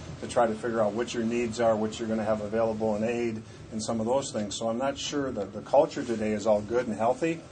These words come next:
but it is what it is, and you have to deal with it. But, uh, we historically have not made early decisions, probably like some schools have, and I'm not saying we're right and they're wrong or vice versa. It's just the decision we've made. We've tried, tried to learn as much as we can, try to go a little bit slower.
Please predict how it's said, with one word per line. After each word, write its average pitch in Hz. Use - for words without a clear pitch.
but 110
it 107
is 113
what 104
it 101
is, 123
and 104
you 95
have 104
to 101
deal 113
with 104
it. 98
But, 98
uh, 101
we 139
historically 113
have 101
not 104
made 107
early 107
decisions, 110
probably 101
like 101
some 110
schools 113
have, 113
and 98
I'm 104
not 110
saying 113
we're 110
right 107
and 104
they're 110
wrong 110
or 104
vice 104
versa. 123
It's -
just 117
the 110
decision 104
we've 104
made. 107
We've 101
tried, 117
tried 120
to 107
learn 113
as 104
much 110
as 98
we 107
can, 110
try 113
to 113
go 113
a -
little 110
bit 127
slower. 123